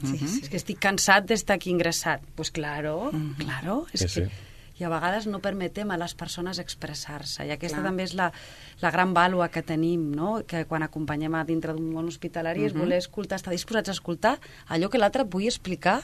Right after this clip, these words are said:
Speaker 2: encara que el que pugui explicar no és expres-, es-, expressament el que a ti te gustaría oír. O sea, no me hables más que me agobias, o sea, no puedo oír más dolor. Però si nosaltres volem acollir
Speaker 1: Mhm.
Speaker 2: i volem acompanyar, i el senyor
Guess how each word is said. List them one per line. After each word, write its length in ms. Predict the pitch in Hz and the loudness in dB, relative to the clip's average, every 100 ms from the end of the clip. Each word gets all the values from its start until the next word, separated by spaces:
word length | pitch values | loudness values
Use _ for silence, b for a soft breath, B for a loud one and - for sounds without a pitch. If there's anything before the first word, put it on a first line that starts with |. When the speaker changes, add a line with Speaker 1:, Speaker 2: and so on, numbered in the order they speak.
| - | -2
Speaker 2:
encara 260 | 175 180 240 | 4 6 6
que 80 | |
el 80 | 240 | 4
que 80 | 170 | 4
pugui 140 | 156 185 | 4 2
explicar 540 | - 196 175 233 - | 2 0 6 6 6
no 140 | - 185 | 0 0
és 100 | 208 - | 0 -4
expres-, 340 | - 196 214 | -2 -2 -2
es-, 100 | 151 - | -4 -8
expressament 520 | - 202 226 214 208 | -6 0 0 0 2
el 200 | 302 226 | 2 6
que 60 | 226 | 4
a 40 | |
ti 120 | - | 6
te 100 | 165 | 6
gustaría 500 | 262 185 156 151 147 | 6 4 0 2 2
oír. 340 | 139 180 294 156 | 2 4 4 2
O 260 | - - - | -4 -12 0
sea, 140 | 165 | 0
no 120 | 143 | 2
me 140 | 165 196 | 4 6
hables 340 | 196 170 151 | 4 2 -2
más 200 | 165 208 | 0 2
que 120 | 339 | 2
me 120 | 220 | 4
agobias, 760 | 143 139 196 381 247 160 147 147 | 4 4 4 2 2 2 0 2
o 80 | 170 | 0
sea, 200 | - 156 | 4 2
no 80 | 175 | 2
puedo 560 | 190 233 294 196 160 180 | 0 2 2 2 0 4
oír 220 | 185 214 | 4 6
más 160 | 233 | 4
dolor. 480 | 233 175 180 294 226 - B B B B B B B - - - - | 4 6 8 8 6 -2 B B B B B B B -20 -20 -16 -6
Però 220 | 165 151 | -2 -2
si 140 | - 160 | -2 -2
nosaltres 540 | 156 190 190 175 151 | 0 0 0 -2 -4
volem 460 | 143 156 160 165 143 | -4 -2 0 0 -2
acollir 640 | 165 - 170 180 202 185 | -4 -2 -2 0 -2 -2
Speaker 1:
Mhm. 260 | 160 135 151 | -4 -2 -4
Speaker 2:
i 40 | |
volem 260 | 143 151 156 | -2 -2 -2
acompanyar, 600 | 156 160 156 160 185 190 | -2 -2 -2 0 0 0
i 80 | 156 | -2
el 80 | 147 | -4
senyor 380 | - 156 175 | -4 -2 0